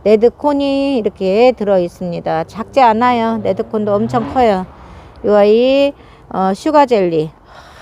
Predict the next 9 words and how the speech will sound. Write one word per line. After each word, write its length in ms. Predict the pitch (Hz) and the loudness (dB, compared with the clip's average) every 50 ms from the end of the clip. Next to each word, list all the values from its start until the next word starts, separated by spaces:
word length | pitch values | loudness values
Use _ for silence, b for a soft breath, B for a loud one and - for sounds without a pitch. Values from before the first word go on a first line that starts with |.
| B B - | B B -16
진짜 580 | - 208 190 - - - - 233 233 208 175 | -12 -10 -10 -10 -8 -2 2 2 2 2 2
슈가 300 | 170 - - 262 - 269 | -2 -6 -6 -2 0 0
젤리는 680 | 254 247 220 202 185 185 185 220 247 247 208 151 123 - - _ | 2 2 0 0 0 -2 -2 -2 -2 -2 -2 -4 -6 -10 -16 _
저는 300 | - 185 190 190 190 180 | -8 -6 -4 -4 -6 -6
볼 160 | - - 226 214 | -6 -6 -6 -2
때마다 720 | - 277 277 262 240 208 190 180 175 175 175 175 175 175 b b b b b b b b _ - | 0 0 2 2 0 -2 0 0 0 2 2 0 -2 -6 b b b b b b b b _ -20
진짜 380 | - 190 - 170 170 165 156 - - - - - - - - - - - - | -20 -10 -4 -2 -2 -2 -2 -4 -8 -14 -20 -20 -20 -20 -20 -20 -20 -8 -4
예쁘다는 540 | - 208 208 - 254 233 269 254 214 196 190 | -2 -2 -2 -2 -2 0 2 2 2 0 -4
소리가 440 | - 214 202 190 180 175 165 160 | -6 -4 -4 -2 0 0 0 -2